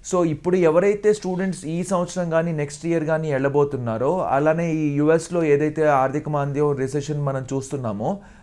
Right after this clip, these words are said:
దాని వలన కొంచెం డిఫరెన్స్ అయ్యే అవకాశం ఉంది. కానీ ఏదో అక్కడ వెళ్ళిన వాళ్ళకి ఏ జాబ్స్ దొరకవు, ఏమి ఇంటర్న్‌షిప్స్ ఉండవు అని భయపడాల్సిన అవసరం అసలు లేదు. కానీ ఏంటంటే ఆచితూచి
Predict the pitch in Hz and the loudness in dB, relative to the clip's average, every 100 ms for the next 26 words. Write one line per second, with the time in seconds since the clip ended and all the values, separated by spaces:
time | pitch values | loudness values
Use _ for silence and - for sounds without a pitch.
0 | - 113 143 175 208 196 190 208 214 - | -10 2 4 4 2 0 0 -2 -4 -10
1 | - 156 190 196 226 202 175 135 139 147 | -6 -4 -4 0 0 0 -4 -2 -2 0
2 | 185 185 170 160 175 175 - - - 143 | -2 -2 0 0 0 -2 -10 -8 0 2
3 | 151 165 160 147 143 160 147 127 139 220 | 4 2 2 -2 -2 0 2 0 -2 -6
4 | - - - - - - - 151 175 196 | -8 -20 -20 -20 -20 -20 -2 2 4 6
5 | 226 226 - - 170 160 185 202 202 185 | 8 8 6 4 4 4 2 4 4 4
6 | 185 196 165 147 175 185 175 160 180 147 | 2 -2 0 2 2 4 2 2 0 2
7 | 143 147 143 151 147 - - 123 156 180 | 2 2 2 0 -2 -8 -10 -2 0 0
8 | 190 156 - - 147 156 165 156 175 151 | -2 -4 -6 -8 -4 -2 -2 -2 -4 -4
9 | 143 143 135 143 - 131 151 135 131 143 | 0 0 2 -2 -2 -4 -2 0 0 2
10 | 151 147 147 143 120 120 139 127 113 107 | 2 2 0 -4 -6 -4 -6 -4 -4 -2
11 | 110 107 131 214 - - - - 165 185 | -2 -2 -4 -6 -12 -20 -20 0 2 2
12 | 185 175 170 165 208 233 - 127 151 165 | 0 0 -2 0 -2 -4 0 2 2 0
13 | 180 165 160 170 220 233 | -4 -2 0 -2 -8 -10